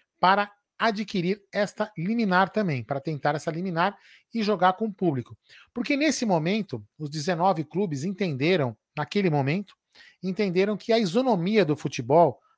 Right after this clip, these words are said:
né, a igualdade do futebol, seria, é, tinha que ser respeitada. Por quê? Porque, de repente,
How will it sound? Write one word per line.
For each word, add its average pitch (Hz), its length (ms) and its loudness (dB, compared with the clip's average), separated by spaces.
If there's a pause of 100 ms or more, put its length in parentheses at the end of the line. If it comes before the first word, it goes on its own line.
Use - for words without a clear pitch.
né, 151 240 -4
a 143 80 2
igualdade 165 760 4
do 131 100 -2
futebol, 147 540 0 (320)
seria, 202 480 -2 (280)
é, 170 560 -2 (140)
tinha 202 220 -2
que - 80 -10
ser 196 140 -2
respeitada. 147 680 -6 (580)
Por 339 140 6
quê? 131 300 -2 (420)
Porque, 240 220 -6
de 277 80 0
repente, 214 580 0